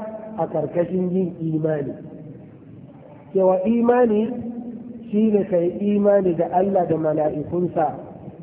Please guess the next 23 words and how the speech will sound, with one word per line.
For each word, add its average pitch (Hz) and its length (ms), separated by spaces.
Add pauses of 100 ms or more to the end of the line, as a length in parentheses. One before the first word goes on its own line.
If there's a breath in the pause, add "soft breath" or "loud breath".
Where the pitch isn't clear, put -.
da 165 80
littattafansa 170 960
da 165 80
manzanninsa 151 960 (480)
da 160 100
ranar 180 500
karshe, 139 520 (580)
kuma 190 260
ka 180 100
yi 175 340
imani 190 340
da 151 120 (100)
kaddara. - 480 (1800)
Mai 160 320
kyau - 480 (280)
ko 196 220
mara 202 300 (160)
kyau 175 320
duka 220 320 (400)
Allah 175 400
shi 156 80
ya 151 80
kaddara. 135 440